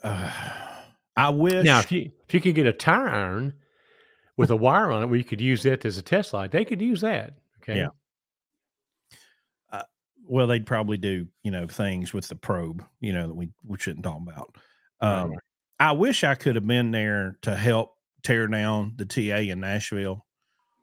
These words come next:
Speaker 1: you know, if I could have helped swing a hammer, uh,
Speaker 2: Yeah.
Speaker 1: to help,
Speaker 2: They,
Speaker 1: you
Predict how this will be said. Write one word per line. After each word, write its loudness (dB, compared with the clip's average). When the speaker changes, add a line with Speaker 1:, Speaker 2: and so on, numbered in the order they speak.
Speaker 1:
you 2
know, 0
if -4
I 4
could -2
have -4
helped -2
swing -2
a -4
hammer, -2
uh, -2
Speaker 2:
Yeah. -6
Speaker 1:
to -4
help, 6
Speaker 2:
They, 10
Speaker 1:
you -4